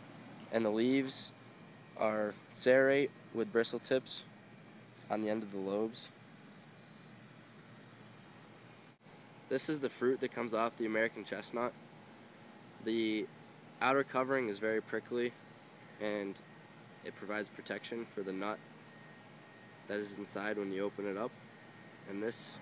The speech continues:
is what the American chestnut nut looks like. This right here is the American chestnut blight, which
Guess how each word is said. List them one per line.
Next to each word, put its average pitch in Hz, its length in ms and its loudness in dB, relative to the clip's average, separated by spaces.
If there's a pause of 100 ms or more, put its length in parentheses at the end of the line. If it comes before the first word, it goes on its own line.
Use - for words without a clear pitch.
(1400)
is - 80 -8
what 104 160 0
the 101 120 0
American 101 380 -2
chestnut 95 460 -8
nut 90 200 -8
looks 85 160 -12
like. - 120 -14 (4000)
This 131 200 2
right 143 220 10
here 139 380 6 (400)
is 117 160 -2
the 117 80 2
American 123 400 4
chestnut 120 420 2
blight, 135 280 6 (920)
which 113 520 4